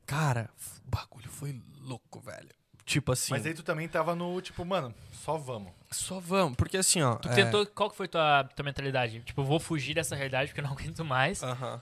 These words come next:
Speaker 3: Ou foi tipo, "Cara, eu acho que é uma oportunidade, eu acho que vai dar tudo certo"? Qual que foi o teu pensamento, assim, principal?
Speaker 1: Uhum.
Speaker 3: Óbvio que tu pensou nos, nisso, na, as duas coisas, mas o que que te guiou, assim? Foi a, o fugir ou
Speaker 1: A, a frase que eu coloquei na minha cabeça era assim,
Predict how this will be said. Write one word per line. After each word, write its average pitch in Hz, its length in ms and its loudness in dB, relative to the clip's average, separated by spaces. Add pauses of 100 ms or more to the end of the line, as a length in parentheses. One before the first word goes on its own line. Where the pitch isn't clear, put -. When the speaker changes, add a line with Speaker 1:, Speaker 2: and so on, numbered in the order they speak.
(140)
Speaker 3:
Ou 143 180 2
foi 160 220 0
tipo, 143 200 -10
"Cara, 120 400 6 (300)
eu 127 80 0
acho 135 160 -2
que 147 60 0
é 143 60 2
uma 143 100 0
oportunidade, 135 880 -2
eu 151 100 -2
acho 135 120 -4
que - 60 -16
vai 139 100 -2
dar 131 100 -2
tudo 127 180 -14
certo"? 143 560 -2
Qual 139 180 -6
que - 80 -20
foi 143 140 -4
o 131 40 -6
teu 123 500 -6 (340)
pensamento, 143 420 -4 (200)
assim, - 220 -8
principal? 131 640 0
Speaker 1:
Uhum. 120 360 -2
Speaker 3:
Óbvio 147 180 2
que - 60 -16
tu - 80 -16
pensou 240 240 -6
nos, 254 140 -16
nisso, 233 520 -12
na, 180 300 -6
as 147 120 -6
duas 180 160 -10
coisas, 135 300 -2
mas 113 280 -10 (360)
o - 40 -20
que 156 120 -10
que 147 80 -18
te 165 160 -8
guiou, 139 360 -6
assim? 113 300 -14 (300)
Foi 113 160 -8
a, 113 120 -6
o 110 100 -12
fugir 120 420 -14
ou 147 300 -12 (320)
Speaker 1:
A, 131 200 -2 (240)
a 123 80 -4
frase 123 380 -2
que - 60 -4
eu 135 40 -6
coloquei 135 240 -4
na 120 60 -4
minha 117 100 -4
cabeça 110 380 -8
era 120 60 -6
assim, 110 300 -6